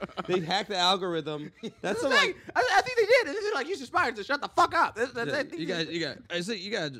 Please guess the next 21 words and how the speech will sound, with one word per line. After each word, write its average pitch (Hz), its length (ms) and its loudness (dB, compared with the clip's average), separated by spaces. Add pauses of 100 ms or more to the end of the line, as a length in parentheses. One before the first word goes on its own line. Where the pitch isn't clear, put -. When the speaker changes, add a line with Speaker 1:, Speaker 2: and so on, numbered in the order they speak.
Speaker 2:
do 151 160 -6
this, 165 380 -6 (220)
just 147 200 -6
dance 170 300 0
for 151 180 -6
us," 151 160 -2
and 160 120 -4
that's - 320 -8
it. - 200 -2 (120)
Speaker 1:
That's 466 180 -6 (160)
it. 165 180 -4 (120)
Speaker 2:
Yeah, 151 180 -2
that's, 160 280 -4
that 170 280 -8
sound, 196 320 -6
that 165 160 -6
sound, 214 240 -6
yeah, 175 220 -4
dude, 180 200 -10
that's 208 160 -10
fucked. - 280 -12